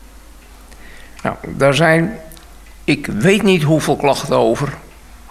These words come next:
van: "Het is niet goed." Leuk. Eh, <clears throat> de adviesraad en ook wij zijn naar de vervoerders gegaan en gezegd: van: "Joh, luister eens, eh, we hebben nogal wat klachten.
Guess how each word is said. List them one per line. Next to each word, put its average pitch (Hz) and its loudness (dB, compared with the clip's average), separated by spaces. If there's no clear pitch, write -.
van: - 0
"Het - -2
is 131 0
niet 131 0
goed." - 0
Leuk. 113 0
Eh, 185 -4
<clears throat> 151 4
de 73 0
adviesraad 147 0
en 160 -2
ook 107 0
wij 117 0
zijn 117 0
naar 110 0
de 98 -4
vervoerders 127 -2
gegaan 127 -2
en 117 -2
gezegd: 113 -4
van: 113 -4
"Joh, 113 0
luister 120 -2
eens, 104 -4
eh, 131 0
we 131 0
hebben 131 0
nogal 120 0
wat 101 -4
klachten. 147 -2